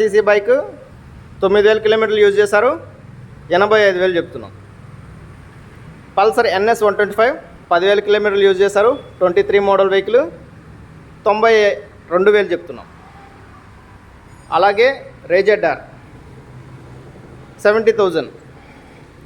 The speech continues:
అలాగే ప్లెజర్ సిక్స్టీ ఎయిట్ థౌజండ్.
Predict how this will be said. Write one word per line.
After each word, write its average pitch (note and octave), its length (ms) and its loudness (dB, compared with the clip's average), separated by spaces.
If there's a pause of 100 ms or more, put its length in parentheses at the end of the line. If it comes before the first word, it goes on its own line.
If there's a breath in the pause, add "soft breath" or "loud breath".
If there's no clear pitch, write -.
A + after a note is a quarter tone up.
(800)
అలాగే G#3 300 2 (880)
ప్లెజర్ F#3 360 2 (840)
సిక్స్టీ A#3 320 -4
ఎయిట్ A3+ 200 0
థౌజండ్. D#3 280 -2